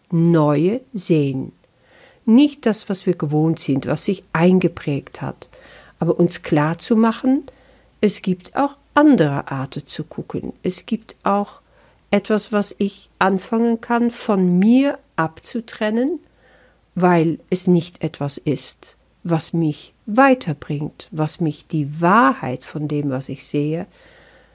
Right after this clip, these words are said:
s-, äh, bringt, was es, es erschließt sich dadurch nicht.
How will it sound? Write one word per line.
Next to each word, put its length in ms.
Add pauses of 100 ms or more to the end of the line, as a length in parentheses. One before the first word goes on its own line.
(400)
s-, 260 (180)
äh, 100 (180)
bringt, 640
was 220
es, 140 (280)
es 140
erschließt 580
sich 200
dadurch 520
nicht. 520